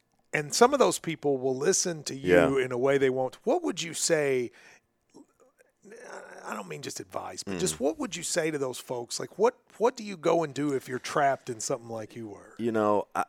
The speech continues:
Speaker 2: somebody, I, I spoke at a, in Evansville the other night for a, a group. It's called Seven Sisters, and they were all sisters under thirty-five years old who all had lost siblings, uh,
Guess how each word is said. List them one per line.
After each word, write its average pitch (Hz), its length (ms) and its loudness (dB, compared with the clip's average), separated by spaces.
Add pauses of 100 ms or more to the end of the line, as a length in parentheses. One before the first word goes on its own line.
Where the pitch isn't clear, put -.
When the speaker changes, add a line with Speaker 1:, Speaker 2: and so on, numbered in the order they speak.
(160)
Speaker 2:
somebody, 107 460 4
I, 90 200 6
I 90 100 4
spoke 90 380 0
at 82 80 0
a, 80 40 -6 (280)
in 85 140 -6
Evansville 82 460 0
the 82 60 4
other 80 120 0
night 82 300 -2
for - 280 -4
a, 80 140 -4 (140)
a - 60 -6
group. 82 280 -6
It's 80 100 -4
called 78 260 -2
Seven 87 360 6
Sisters, 78 520 -2
and 78 80 -10
they 80 80 -4
were 76 160 -2
all 78 120 0
sisters 78 540 -4 (520)
under 78 300 -4
thirty-five 78 640 -6
years - 220 -10
old 73 320 -10 (140)
who 80 300 -8
all 78 260 -2
had 80 200 -4
lost 80 500 -4 (160)
siblings, - 680 0 (220)
uh, 64 100 -6